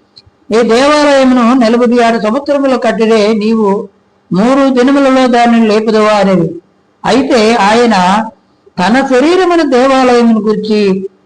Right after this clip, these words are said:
ఈ మాట చెప్పెను. మనం అర్థం చేసుకోవాలి, ఆయన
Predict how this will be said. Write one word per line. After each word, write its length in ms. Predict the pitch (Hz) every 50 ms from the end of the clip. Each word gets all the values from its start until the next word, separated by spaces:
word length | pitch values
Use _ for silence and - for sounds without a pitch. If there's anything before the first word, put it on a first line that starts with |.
| _ _
ఈ 180 | 190 202 214 208
మాట 720 | 190 185 190 196 202 202 190 196 220 196 196 214 262 285 - - - _ _ _ _ - 208
చెప్పెను. 400 | 185 190 196 - 170 165 175 175 185 190 190 190 185 175 - - 190 196 - _ _ _ _ _ _ _ _ _ _ _ _ _ _ _ _ _ _ _ _ _ _ 320
మనం 100 | 330 349
అర్థం 400 | 320 311 311 311 330 330 311 285
చేసుకోవాలి, 680 | 269 262 - - 254 233 233 208 185 175 165 - -
ఆయన 300 | - 254 247 262 254